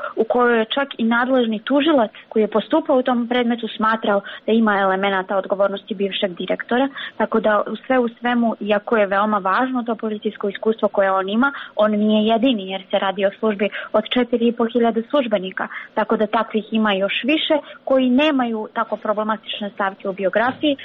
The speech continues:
tako da mislim da sve u svemu u ovom trenutku ne vidim ništa dobro, e, što se može vezivati za ovakvo rešenje i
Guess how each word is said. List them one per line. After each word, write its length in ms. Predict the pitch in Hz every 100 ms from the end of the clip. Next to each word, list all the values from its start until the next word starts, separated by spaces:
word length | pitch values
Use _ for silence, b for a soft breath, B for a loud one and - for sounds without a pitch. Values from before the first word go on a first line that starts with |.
| B -
tako 220 | 233 233
da 100 | 220
mislim 320 | 226 233 220
da 100 | 208 208
sve 120 | 226
u 80 | 202 -
svemu 300 | 226 214 214 202 B B
u 120 | 233
ovom 240 | 285 269
trenutku 420 | 240 233 233 -
ne 100 | 220
vidim 220 | 214 208 196
ništa 320 | 196 - 202
dobro, 340 | 196 190 202
e, 40 | 190 - 214 214
što 120 | 214 -
se 60 |
može 240 | 208 202 196
vezivati 540 | 196 190 196 196 190
za 80 | 190
ovakvo 420 | 185 202 196 - 196
rešenje 560 | 196 - 247 277 269 -
i 20 | 226